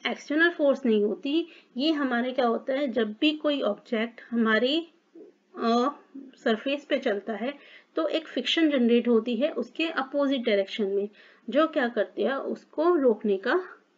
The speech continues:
काम करती है, उसकी जो speed है उसे gradually डिस-, decrease करने का काम करती है।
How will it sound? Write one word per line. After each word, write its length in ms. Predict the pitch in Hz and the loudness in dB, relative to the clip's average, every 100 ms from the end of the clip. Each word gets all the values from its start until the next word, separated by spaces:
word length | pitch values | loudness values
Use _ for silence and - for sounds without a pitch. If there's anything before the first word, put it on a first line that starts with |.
| - | 0
काम 240 | 254 214 | 4 4
करती 380 | 214 196 - 202 | 2 -2 -2 0
है, 140 | 208 - - - | 0 -2 -16 -14
उसकी 300 | - - - | -12 -6 -2
जो 140 | 277 311 | 0 0
speed 380 | - 240 208 240 | -2 -4 0 0
है 100 | 269 | -2
उसे 220 | 240 311 | -2 -2
gradually 600 | 247 240 190 226 226 311 | 2 2 2 2 2 2
डिस-, 360 | 247 233 - | 0 -6 -10
decrease 400 | 214 233 277 302 | -6 0 4 4
करने 320 | 302 277 233 226 | 2 2 2 2
का 120 | 226 | -2
काम 300 | 214 202 208 | -4 -4 -4
करती 420 | 208 202 - - | -6 -10 -10 -10
है। 100 | 196 | -12